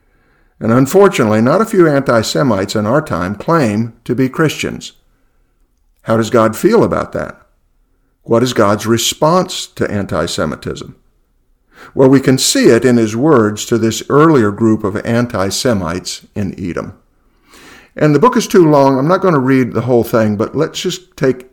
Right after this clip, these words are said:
the first four verses to get us started. The vision of Obadiah. "Thus says the Lord God concerning Edom.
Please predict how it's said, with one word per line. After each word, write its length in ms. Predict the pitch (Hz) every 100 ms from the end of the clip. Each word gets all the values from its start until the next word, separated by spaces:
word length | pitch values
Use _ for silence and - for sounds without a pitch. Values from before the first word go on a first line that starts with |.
| -
the 120 | 113
first 320 | 104 131 113 -
four 320 | - 127 113
verses 580 | 95 82 - 69 - - -
to 80 | 107
get 160 | 104
us 100 | 95
started. 460 | - - 55 62 - _ _ _ _ _ _ _ _ _ -
The 120 | 120
vision 340 | 117 165 160 147
of 100 | 123
Obadiah. 600 | 123 113 80 80 50 - _ _ _ _ _ _ _ _ _ - - -
"Thus 300 | 151 190 -
says 280 | 196 160 135
the 80 | 135
Lord 280 | 127 139 110
God 300 | 101 98 -
concerning 680 | 110 110 117 110 113 -
Edom. 360 | 131 135 -